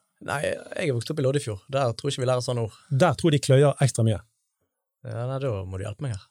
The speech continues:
Speaker 2: Det betyr å spytte.
Speaker 1: Selvfølgelig.
Speaker 2: Du visste det egentlig?
Speaker 1: Ja da, det visste jeg veldig godt.
Speaker 2: Ja, men da klarer du neste, Kristoffer, for den er til deg. Hva betyr månebedotten?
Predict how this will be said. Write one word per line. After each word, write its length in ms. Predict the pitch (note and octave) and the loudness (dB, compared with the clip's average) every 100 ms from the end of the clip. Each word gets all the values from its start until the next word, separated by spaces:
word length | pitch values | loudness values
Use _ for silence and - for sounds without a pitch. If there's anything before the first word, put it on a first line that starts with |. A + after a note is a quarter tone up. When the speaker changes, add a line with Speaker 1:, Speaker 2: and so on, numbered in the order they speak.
| _ | _
Speaker 2:
Det 80 | G3 | -4
betyr 200 | G#3 F3 | -2 0
å 40 | |
spytte. 300 | - - B2+ _ _ _ _ _ _ _ | -2 -4 -8 _ _ _ _ _ _ _
Speaker 1:
Selvfølgelig. 600 | C3+ - - B3+ D3+ A#2+ - - - - - - | -6 -6 0 0 2 0 -2 -8 -20 -20 -4 0
Speaker 2:
Du 60 | |
visste 320 | C4+ B3+ - A3+ | 2 2 4 6
det 80 | |
egentlig? 240 | D3+ B2+ B2+ | 8 8 6
Speaker 1:
Ja 140 | A#2+ A#2 | 4 0
da, 120 | A2+ | 2
det 80 | A#2+ | 0
visste 160 | A#2 A#2+ | 0 0
jeg 60 | G#2 | 0
veldig 200 | G#2+ G#2+ | 0 -2
godt. 260 | G#2 - - - | -6 -14 -18 -12
Speaker 2:
Ja, 60 | A2+ | 0
men 160 | D3+ D#3 | 4 4
da 80 | G3+ | 4
klarer 280 | F3 F3 | 6 6
du 80 | E3+ | 6
neste, 280 | C#3+ C#3 F3+ | 4 4 0
Kristoffer, 360 | D3 C3+ A2 A#2+ | 0 2 2 2
for 120 | C#3+ | 4
den 120 | E3+ | 4
er 160 | E3 D3 | 4 4
til 120 | D3+ | 4
deg. 160 | F3 - - | 2 -2 -4
Hva 120 | A3 G3 | 0 0
betyr 320 | F3+ D3 C3 _ _ C4 | 0 0 0 _ _ 2
månebedotten? 1160 | C4 C4+ B3+ B3+ C#4 B3+ G3+ F#3 - - D#3 | 4 6 6 4 2 2 4 2 2 -4 -4